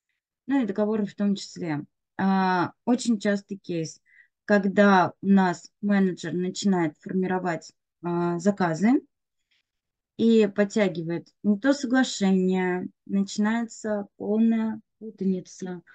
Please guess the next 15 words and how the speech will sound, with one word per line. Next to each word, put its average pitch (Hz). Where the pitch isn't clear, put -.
что, 226
где, 196
какие 196
значения. 190
Ожидается, 202
что -
проставится 202
одна 220
скидка, 196
проставляется 190
другая, 208
один 196
прайс, 202
другой 185
прайс, 196